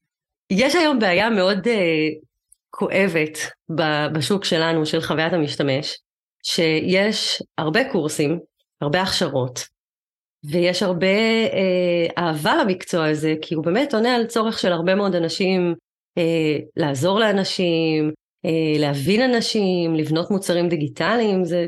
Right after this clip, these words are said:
תחום שהוא נורא מושך הרבה אנשים, ובגלל שיש כזו כמות גדולה של הכשרות, אז יש גם הרבה מאוד ג'וניורים שנכנסים למקצוע הזה ללא הניסיון המעשי שאנחנו מדברות עליו. וזה יוצר בעצם איזשהו, אה,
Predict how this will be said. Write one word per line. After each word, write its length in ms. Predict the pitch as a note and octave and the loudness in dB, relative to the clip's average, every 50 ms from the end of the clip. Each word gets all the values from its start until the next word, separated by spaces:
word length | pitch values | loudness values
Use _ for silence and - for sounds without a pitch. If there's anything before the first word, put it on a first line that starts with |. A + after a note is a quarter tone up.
| E3+ | -4
תחום 220 | - - - D4 D#4 | -6 -2 0 0 0
שהוא 180 | D#4 F#4 F4 | 2 2 2
נורא 220 | D4 C4 A3+ A#3 B3 | 2 2 2 2 0
מושך 800 | B3 B3 - - G#3 G3 - - A#3 G#3 G3+ - - - - - - | 0 0 0 0 -2 0 0 2 2 2 0 -2 -4 -8 -8 -10 -8
הרבה 320 | - E3+ F3 E3+ G3 G3 | -6 -4 -2 0 2 2
אנשים, 460 | F#3 E3+ E3 - - B3 D#4 E4+ D4 A3 - F#3 F3+ E3+ F3 F3+ - _ _ _ _ _ _ _ _ _ _ - | 2 0 0 0 0 0 0 0 0 -2 -2 -2 0 0 -2 -2 -4 _ _ _ _ _ _ _ _ _ _ -4
ובגלל 260 | E3+ F#3 G3 A3 B3 | -2 0 2 2 2
שיש 180 | A#3+ C#4 C4 C4 | 2 2 0 0
כזו 180 | - B3 A#3 B3 B3 | 0 0 0 0 0
כמות 240 | C4 A#3+ B3 B3 F#3+ | 0 0 0 0 0
גדולה 260 | A3+ A3 G#3+ A3+ A#3 | 0 0 0 0 0
של 140 | - B3+ B3 | 0 -2 -2
הכשרות, 380 | B3 - D#4+ F4 G#4+ G#4 - | -2 -2 0 0 0 0 0
אז 100 | C#4+ A#3 | 0 0
יש 140 | C#4+ E4+ E4 | 2 2 2
גם 160 | C4 D4 C4 | 2 0 0
הרבה 240 | A3+ A3 G3+ B3+ B3+ | 0 0 0 0 0
מאוד 220 | B3+ B3 A#3+ A#3+ A#3+ - - - F#3+ F#3 E3 | 0 0 0 -2 -4 -8 -12 -12 -8 -4 0
ג'וניורים 360 | C4 D#4+ E4 D4+ A3+ G#3 G3+ | 2 2 4 4 2 2 0
שנכנסים 580 | F#3+ G#3+ F#3 G3 F#3+ - F#3+ F#3+ - A#3 A#3 A#3 | 0 0 -2 -2 0 -2 -2 -2 0 0 0 2
למקצוע 420 | A#3 A3+ A3+ A3+ - C#4+ D4+ D4+ | 0 0 -2 -2 -2 0 0 2
הזה 260 | C4+ B3 F#3+ G#3 G3 | 0 0 0 0 0
ללא 220 | F#3+ F#3+ G3+ G#3 G#3 | 2 2 2 2 2
הניסיון 560 | G#3 G3+ G3 G3 - F#3+ F3+ F3+ F3 F3+ F3+ | 2 0 0 -2 -2 0 0 2 2 2 0
המעשי 480 | F3+ E3+ D#3+ D#3 D#3 - - F3+ E3+ E3+ | 0 0 0 -2 -2 -4 -2 -2 -2 0
שאנחנו 460 | - - D#3+ D3 D3 D3 - E3+ C#3+ | 0 0 0 0 0 -2 -2 -2 -2
מדברות 360 | C#3 D3+ D3 C#3 C3+ C3+ B2+ | -2 -2 -2 0 -2 -2 0
עליו. 160 | C3+ B2 B2+ B2+ A#2+ - - _ _ _ _ _ - | 0 0 -2 -2 -4 -8 -14 _ _ _ _ _ -8
וזה 320 | D#3+ D3+ E3+ F#3+ F3 A#3 | -4 -2 0 0 2 2
יוצר 380 | B3 C#4+ C#4 C#4+ C#4+ C#4 C4+ C4+ - | 2 2 2 2 2 2 2 2 2
בעצם 360 | C4 B3+ B3+ B3+ B3+ A#3+ A#3+ | 2 0 0 0 -2 0 0
איזשהו, 560 | A#3+ A#3 B3+ B3 - - A#3 A3+ A3 A3 G#3+ | 0 0 0 -2 0 0 0 2 2 2 2
אה, 300 | G#3 G3+ G3+ G3+ G3 | 2 2 2 2 2